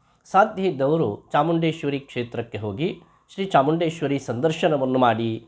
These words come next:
ಅಂತ ಹೇಳುವುದಕ್ಕೆ ಬಯಸ್ತೇನೆ. ಇನ್ನು ಮನೆಯಲ್ಲಿಯೇ ಮಾಡಬಹುದಾದ ಪರಿಹಾರ ಅಂದರೆ,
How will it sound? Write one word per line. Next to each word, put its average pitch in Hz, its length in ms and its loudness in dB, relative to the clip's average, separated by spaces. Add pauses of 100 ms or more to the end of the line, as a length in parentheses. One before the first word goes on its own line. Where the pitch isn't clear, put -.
(180)
ಅಂತ 120 180 -2
ಹೇಳುವುದಕ್ಕೆ 110 480 -2
ಬಯಸ್ತೇನೆ. 104 600 -2 (1080)
ಇನ್ನು 170 540 4
ಮನೆಯಲ್ಲಿಯೇ 190 720 2
ಮಾಡಬಹುದಾದ 135 680 2 (220)
ಪರಿಹಾರ 113 460 -2
ಅಂದರೆ, 113 800 -2